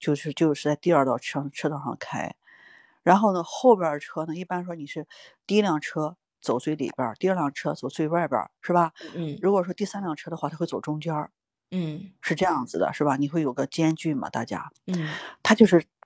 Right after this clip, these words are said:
Speaker 1: 紧贴着那个车转过去了，那个车不干了。一个，
Speaker 2: <laughs>
Speaker 1: 一个老美开的 truck 就在前面一直别我们。哎呦，他儿子害怕，他：“妈，妈，他，他，他，你不能这样开车。”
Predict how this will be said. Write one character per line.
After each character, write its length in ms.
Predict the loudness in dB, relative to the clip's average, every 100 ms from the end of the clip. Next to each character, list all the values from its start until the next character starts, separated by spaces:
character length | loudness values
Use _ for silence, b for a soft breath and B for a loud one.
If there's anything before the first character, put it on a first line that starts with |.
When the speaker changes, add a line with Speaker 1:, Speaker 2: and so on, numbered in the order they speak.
| _ _
Speaker 1:
紧 240 | 4 4
贴 240 | 4 4 8
着 100 | 8
那 140 | 8
个 120 | 0 -4
车 280 | -4 -6 -6
转 240 | -6 -6 -6
过 100 | -10
去 180 | -8 -8
了， 100 | -6
那 80 | -6
个 80 |
车 200 | -6 -6
不 160 | -10 -2
干 160 | 0 0 -4
了。 120 | -14 B B B B B B 0
一 60 | 2
个， 100 | 4
Speaker 2:
<laughs> 20 |
Speaker 1:
一 60 | 6
个 60 |
老 180 | 6 6
美 180 | 4 -2 -10 _ B B
开 160 | -2
的 80 | -2
truck 360 | -2 -4 -6 -6
就 120 | -2
在 80 | -2
前 200 | -2 -4
面 80 | -4
一 20 |
直 160 | -2 -2
别 260 | 0 0 2
我 180 | 0 -4
们。 220 | -8 -12 B B B B B
哎 80 | 0
呦， 80 |
他 180 | 0 0
儿 80 | 0
子 80 | 0
害 220 | -4 -6 -6
怕， 180 | -8
他 80 | -6 2
：“妈， 260 | 6 6
妈， 120 | 4 0 -4 -10 B B B
他， 120 | -2 2
他， 160 | 2
他， 120 | 4 6
你 120 | 6
不 140 | 8
能 100 | 8
这 60 | 8
样 160 | 4 0
开 200 | -4 -6
车。” 300 | -4 -6